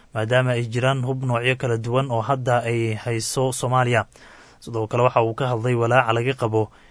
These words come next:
in hubka uu gacanta u galo maleeshiyada dagaal beeleedyada,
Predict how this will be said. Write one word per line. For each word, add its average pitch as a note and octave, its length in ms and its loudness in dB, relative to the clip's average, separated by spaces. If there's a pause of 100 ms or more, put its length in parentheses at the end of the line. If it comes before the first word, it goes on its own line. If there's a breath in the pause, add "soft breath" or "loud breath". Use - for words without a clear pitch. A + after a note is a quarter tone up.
(140)
in D3 140 -4
hubka E3 320 0
uu B2+ 180 2
gacanta B2+ 460 2
u C3 120 -2
galo A#2+ 280 0
maleeshiyada A#2 800 -2
dagaal A2+ 340 0
beeleedyada, A#2 580 0